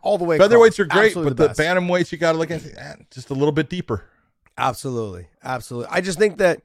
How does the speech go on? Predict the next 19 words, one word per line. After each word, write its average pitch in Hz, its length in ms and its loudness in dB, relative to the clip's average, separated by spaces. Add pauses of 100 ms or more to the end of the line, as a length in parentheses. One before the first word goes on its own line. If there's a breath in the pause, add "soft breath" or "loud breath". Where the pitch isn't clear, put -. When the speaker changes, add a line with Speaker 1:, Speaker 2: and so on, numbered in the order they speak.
(260 soft breath)
Speaker 1:
if 147 100 -8
you 226 120 0
wanna 240 160 6
put 226 100 2
Merab 196 340 4
at 190 60 -4
number 180 180 2
one, 175 300 2 (140)
cool, 113 360 -6
whatever. 120 360 -4
Do 95 140 -4
your 147 140 -2
thing. 101 300 -8 (100)
I 120 140 -10
get 110 220 -8
it. 92 120 -18 (460 soft breath)
But 151 200 -2
Speaker 2:
That's 143 180 -10
okay. 131 300 -4